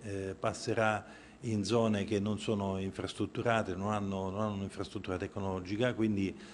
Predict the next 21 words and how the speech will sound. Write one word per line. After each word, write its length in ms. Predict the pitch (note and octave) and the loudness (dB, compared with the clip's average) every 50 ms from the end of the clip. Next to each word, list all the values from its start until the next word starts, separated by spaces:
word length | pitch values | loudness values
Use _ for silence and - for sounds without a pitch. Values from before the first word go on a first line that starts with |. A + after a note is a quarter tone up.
| - - - | -18 -16 -8
sarà 260 | - - A2+ G#2+ A2 | -2 2 4 4 4
a 80 | G#2 G2+ | 4 4
disposizione, 1000 | G2+ G#2 - - - A2+ A2 G2 G2+ G2+ - - - B2 A2 G#2 G2 F#2+ F#2 F#2 - - - - - - - - | 2 0 -2 0 0 2 2 2 0 -2 -4 -4 -2 0 0 0 0 -2 -4 -6 -10 -14 -20 -20 -20 -20 -20 -12
eh, 300 | - A#2 G2+ G2 F#2+ F#2+ | -6 -4 -2 -2 -2 -2
diciamo 340 | F#2 G2+ F#2 A2 A#2 A2 G#2 | -2 -2 0 2 2 4 4
anche 400 | G2+ A2 B2+ C3 G#2+ - - G2 | 6 6 4 4 2 2 0 0
per 240 | - - - G2+ F#2 | 0 0 -2 -2 0
esempio, 540 | G#2+ G2 A#2+ A#2 A#2 G#2 - G2+ F#2 F#2+ - - - - - - - | 2 4 4 4 4 2 0 -2 -2 -2 -4 -10 -16 -20 -20 -16 -12
mh, 340 | - D3 B2 A2+ G#2 G2 F#2+ | -10 -10 -8 -8 -8 -6 -4
delle 220 | G2 G2 G2+ G#2 | -2 0 2 4
aree 240 | G#2+ G2+ A2 G#2 G2 | 4 4 4 4 4
agricole, 580 | G2 G#2+ A#2+ D3 C3 - - F2+ F2 E2+ E2+ - - - - | 4 2 2 2 2 0 0 -2 -2 -2 -6 -10 -14 -12 -8
eh, 540 | A#2+ G#2 G2 F#2+ G2 G2+ G2+ G2 F#2+ F#2+ F#2 F#2 G2+ G#2 | -8 -6 -6 -6 -6 -8 -8 -10 -10 -12 -12 -12 -10 -8
anche 260 | G#2 G#2 G#2 - A2+ | -6 -6 -2 0 0
l'agricoltura 580 | G2+ G2+ G2 G#2+ G#2 G#2+ G#2+ G#2 - D3 A2 | 0 0 0 0 -2 -2 -2 0 -2 0 0
è 40 | G2 | 0
interessata 560 | F#2+ F#2+ - G2+ G2+ G2 - - A2 G2+ G2+ | -2 -2 -2 -4 -4 -4 -6 -6 -6 -4 -4
da 40 | G2 F#2+ | -4 -6
una 100 | F#2+ F#2+ | -6 -6
grande, 560 | F#2+ F#2+ G#2+ G#2+ G2+ G2 G2 G2 G2 G2+ G2+ | -4 -2 -2 -2 -2 -2 -2 -2 -2 -2 -4
da, 320 | G2 G2 G2 G2 F#2+ G2 | -4 -6 -6 -6 -8 -8